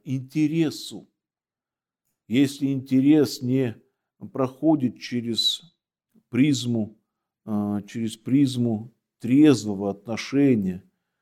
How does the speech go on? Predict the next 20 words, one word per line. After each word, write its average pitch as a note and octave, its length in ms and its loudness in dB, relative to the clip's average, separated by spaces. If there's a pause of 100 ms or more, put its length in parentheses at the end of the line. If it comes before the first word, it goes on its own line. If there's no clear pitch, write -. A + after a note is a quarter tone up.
(160)
ко A2+ 140 -4
всему C#3 400 0
своему B2 840 2 (360)
во A#2 160 -2
Христе, A#2+ 720 -6 (960)
то A2+ 380 2
это C3 240 -4
ничего B2+ 480 -4
не G#2+ 80 -4
стоит, G#2 520 -8
и - 20 2
община C3+ 640 2
ничего F#2 480 -6
не C2+ 120 -20
стоит, - 340 -18 (520)
и B2+ 80 0
благочестие D#3+ 1080 2
ничего G2+ 520 -10
не F2+ 140 -14
стоит, F#2 400 -20